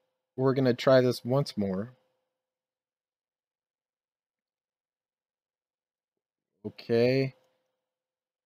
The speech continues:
So one, two, three, jump. See, I started timing it not once I got to the platform, but once I saw the platform that I was gonna have to jump to next, this one,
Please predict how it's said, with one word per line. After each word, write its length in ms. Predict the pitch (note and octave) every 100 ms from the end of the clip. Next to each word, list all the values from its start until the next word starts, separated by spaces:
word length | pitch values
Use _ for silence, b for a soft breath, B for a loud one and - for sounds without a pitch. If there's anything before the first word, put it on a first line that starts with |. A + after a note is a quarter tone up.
| _ _ _ _ _ _ _ _
So 320 | - C3 A#2
one, 400 | A2+ B2+ B2+ A#2+
two, 400 | G#2+ - A#2+ A2+
three, 680 | - - B2 A#2 A2 G#2+ G#2 G2
jump. 380 | - D3+ D#3 - _ _ _ _ _ _ _ -
See, 160 | C#3
I 140 | B2 C3
started 580 | - - D#3+ D3+ D3+
timing 380 | - D3 D3 C#3
it 220 | B2+ A2+ - _ _ _
not 320 | A#2+ B2 C#3+ D3+
once 220 | D3 -
I 100 | A#2
got 340 | G#2+ A2+ -
to 100 | D3
the 120 | D3
platform, 600 | C#3+ D3+ C#3+ - D#3 D3+
but 300 | C3 A2 G2 - _ _ A#2
once 340 | A#2+ B2 -
I 160 | A#2 A2+
saw 400 | - A2+ A#2 G#2+
the 260 | G#2 G2 - _ _ _ _ _ _ _ _ _
platform 560 | A2+ G#2+ - A2+ A2 G#2+
that 140 | G2+
I 60 | G2+
was 120 | G2
gonna 160 | G#2 G2+
have 160 | G#2
to 80 | G#2
jump 260 | G2 G2 -
to 120 | G2+
next, 400 | F#2+ G#2+ - - -
this 240 | G2 -
one, 220 | A#2+ A#2+